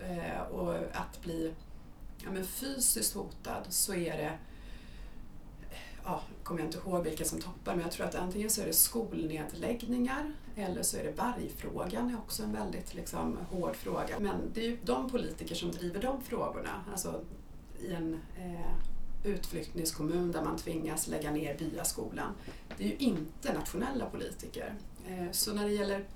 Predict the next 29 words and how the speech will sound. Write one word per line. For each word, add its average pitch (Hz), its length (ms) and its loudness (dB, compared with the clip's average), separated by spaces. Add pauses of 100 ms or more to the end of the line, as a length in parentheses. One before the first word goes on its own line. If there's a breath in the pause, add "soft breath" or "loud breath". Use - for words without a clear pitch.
(480 loud breath)
hat 269 640 4
och 214 140 4
drev 156 760 2
och, 160 420 2
och 160 100 0
generella 208 580 4
hot 160 340 0
så - 140 -2
tror - 120 -2
jag - 60 0
att - 60 -6
det 180 220 2
är, - 160 4
då 214 100 2
är - 140 2
det 160 60 0
feminism, - 600 2 (180)
antirasism, - 760 0 (120)
integration, - 920 12 (220)
ja. - 160 0 (720 loud breath)
Eh, 160 380 0 (360)
men 180 200 4
när 165 100 4
det 165 60 4
gäller 160 560 2 (840)
lokalpolitiker 190 960 -2
så - 140 2
är - 180 2
det - 220 -2